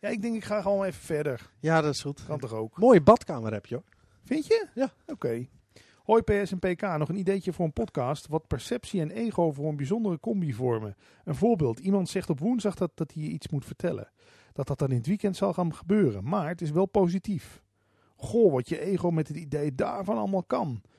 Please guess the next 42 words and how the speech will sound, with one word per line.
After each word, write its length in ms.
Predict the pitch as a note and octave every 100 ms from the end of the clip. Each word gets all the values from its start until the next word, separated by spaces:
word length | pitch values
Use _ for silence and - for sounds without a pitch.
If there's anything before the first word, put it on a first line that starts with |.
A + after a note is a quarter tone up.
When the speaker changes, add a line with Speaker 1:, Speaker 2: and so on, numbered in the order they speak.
| _ _
Speaker 1:
En 100 | C#3+
hoe 140 | F3
het 100 | F3+
aan 120 | F3 E3
de 60 |
haal 320 | D#3 F#3 B3
gaat 240 | G#3 G3+ F#3
met 160 | F3+
je 80 | F#3
perceptie 680 | - E3+ - C4 G#3+ - D#3
van 120 | D#3 D#3
de 60 |
situatie, 880 | C3+ F3 E3+ F#3 A3 G#3 F#3 F3+ C#3+
de 260 | C#3+ C3+ - _ _ -
persoon, 560 | C#3+ - - B3+ F#3 D3
et 200 | F3 -
cetera. 720 | - A3+ G3+ C#3 A2+ G2+ - _ _ _
What 220 | - G#3+ G#3+
a 100 | E3+
way 220 | A3 A3+
to 140 | G3+
be 140 | F3 F#3+
creative. 560 | - F#3+ G#3 A3+ C3+ - C#3+
Je 40 |
kunt 320 | - A3+ G#3
niet 240 | F3 A3 -
anders 340 | G3 A3+ G3
dan 140 | G3 F3+
bewondering 440 | D#3+ G#3+ F#3+ D#3+
krijgen 340 | D#3 D3 C#3 C#3+
voor 100 | D3
het 100 | -
toneelspel 580 | D#3+ G3+ F#3+ - E3+
van 120 | D#3+ D#3+
je 60 |
eigen 300 | D3+ F#3+ E3+
gedachten. 580 | E3 E3 G3 - A2+ A2+ _
Bijzonder. 520 | D#3+ F#3 C#4+ E3+ F#2 _ _ _ _ _
Groeten 360 | - G3+ F#3+ -
van 260 | C#3+ D#3+ D3+
Carlijn. 680 | D3+ D3 F3 G3 D3 G#2+ - _ _
P 80 | -